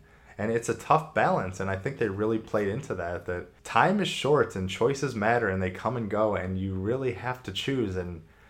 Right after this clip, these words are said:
his whole life was Spider-Man and everything kinda fell by the wayside. But yeah, as I said, he just, that whole scene with him driving in the car and giving him a choice and saying, "You saved my daughter, so I will save your life. We're even,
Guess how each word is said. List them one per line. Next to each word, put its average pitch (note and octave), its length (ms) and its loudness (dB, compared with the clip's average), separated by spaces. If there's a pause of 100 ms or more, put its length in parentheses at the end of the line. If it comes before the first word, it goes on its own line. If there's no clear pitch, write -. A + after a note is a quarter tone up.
(180)
his B2 200 2
whole D#3 220 6
life C3 380 4
was G2 140 -2
Spider-Man G#2 520 0
and E2+ 80 -6
everything B2+ 380 -2
kinda A2+ 200 -2
fell G#2+ 340 2
by F#2 120 0
the F2+ 100 -2
wayside. F2+ 580 -4 (180)
But G#2 120 -2
yeah, F#2 140 2
as G#2+ 160 0
I A2 80 4
said, F#2 380 0
he G2+ 140 -6
just, G#2 480 -2 (180)
that G#2 160 -2
whole A#2+ 160 4
scene G#2 580 -4
with F2+ 280 -4
him F#2+ 180 -4
driving F#2 380 -2
in F2+ 80 -6
the F2 80 -6
car F2 580 0 (160)
and G2 160 -4
giving G2+ 240 -2
him F#2 100 -2
a F2 60 -4
choice F#2 540 -2
and F2+ 100 -8
saying, F2 380 -6 (100)
"You G2+ 100 -6
saved F#2+ 360 -2
my F#2 280 0
daughter, F#2+ 460 0
so F#2 180 -4
I E2+ 160 -4
will F2 140 -6
save F2+ 340 -6
your G#2 200 2
life. F#2+ 500 -2 (300)
We're F#2+ 140 -2
even, G2 640 -2